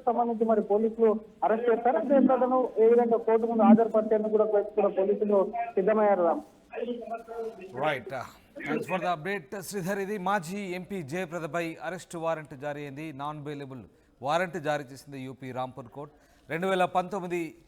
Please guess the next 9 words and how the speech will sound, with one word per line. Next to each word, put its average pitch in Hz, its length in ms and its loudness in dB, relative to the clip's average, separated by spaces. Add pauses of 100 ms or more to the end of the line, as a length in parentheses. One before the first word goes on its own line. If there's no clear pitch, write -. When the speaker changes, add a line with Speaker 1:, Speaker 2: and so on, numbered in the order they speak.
(160)
Speaker 2:
ఎన్నికల 180 440 0
నియమావళిని 175 600 2
ఉల్లంఘించారంటూ 156 920 -6 (420)
ఈ 131 60 -14
వారెంట్ 160 380 0
జారీ 135 260 -6
చేసినట్టు 127 360 -16
తెలుస్తుంది. 107 380 -18
జయప్రదపై 170 560 -6